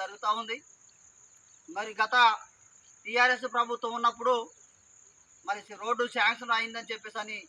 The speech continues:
రైతులు చెప్తా ఉన్నారు. మరి బడ్జెట్ శాంక్షన్ అయింది కానీ బడ్జెట్ కేటాయించట్లేదని చెప్పేసి అని అంటా ఉన్నారు. మరి ఇప్పటికైనా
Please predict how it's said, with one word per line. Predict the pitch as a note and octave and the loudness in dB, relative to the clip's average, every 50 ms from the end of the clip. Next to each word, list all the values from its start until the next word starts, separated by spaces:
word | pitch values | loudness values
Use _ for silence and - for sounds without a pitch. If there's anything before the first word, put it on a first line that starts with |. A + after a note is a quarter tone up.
| _ _ _ _ - - - - _ _ _ _ - - F3+ | _ _ _ _ -20 -20 -20 -20 _ _ _ _ -12 -8 -8
రైతులు | G#3 A3 - B3+ A#3 A3+ G#3+ G3+ - G#3+ | -8 -6 -6 -6 -4 -4 -6 -6 -8 -12
చెప్తా | G3+ - _ A#3 A3+ A#3 A3+ | -14 -6 _ 2 2 4 2
ఉన్నారు. | A3+ A3+ A3+ B3+ - _ _ _ _ - _ _ - - - _ - _ _ _ - - - - - _ _ _ _ - | 0 -2 -4 -4 -4 _ _ _ _ -20 _ _ -20 -20 -20 _ -20 _ _ _ -12 -12 -12 -12 -14 _ _ _ _ -2
మరి | - A3 A3+ G#3 G3+ | -2 -2 0 2 4
బడ్జెట్ | G3+ A3 A3 B3+ B3+ B3+ - C4+ C4 A#3+ A3 - - _ - - - - - - - _ _ _ _ _ _ _ - | 4 4 4 2 2 2 0 0 0 0 -2 -2 -8 _ -20 -20 -20 -20 -20 -20 -20 _ _ _ _ _ _ _ -2
శాంక్షన్ | G3+ G#3 A#3+ B3+ A#3+ B3+ C4 | 0 2 2 2 0 0 0
అయింది | C4 A#3+ B3 A#3+ | 0 0 2 2
కానీ | A#3+ A#3+ B3 B3+ A3 A3 | 4 4 2 2 0 0
బడ్జెట్ | A3 A3 - B3 B3 - - - | -2 0 2 0 0 0 -2 -4
కేటాయించట్లేదని | G#3+ G#3+ A#3 B3+ B3 B3 B3 A#3 - A#3 A3+ A3+ G#3+ - | -4 -2 -2 -2 -4 -4 -8 -10 -10 -10 -12 -12 -14 -16
చెప్పేసి | A3 - A#3 G#3+ A3 A3 | -18 -18 -18 -16 -14 -14
అని | G#3+ G#3+ G#3 G3 F#3 | -14 -14 -12 -12 -12
అంటా | F#3 - G#3 G#3+ G#3 G#3 | -12 -4 -2 -2 -2 -2
ఉన్నారు. | G#3+ G#3+ G#3 A3+ - _ _ _ _ _ _ _ _ _ - _ _ _ _ _ _ - | -4 -6 -10 -12 -12 _ _ _ _ _ _ _ _ _ -20 _ _ _ _ _ _ -2
మరి | E3+ - - G#3 | -2 -2 -2 -6
ఇప్పటికైనా | - - B3 B3 A#3+ B3 B3 B3 B3 B3+ | -6 -4 -2 0 2 4 4 6 8 10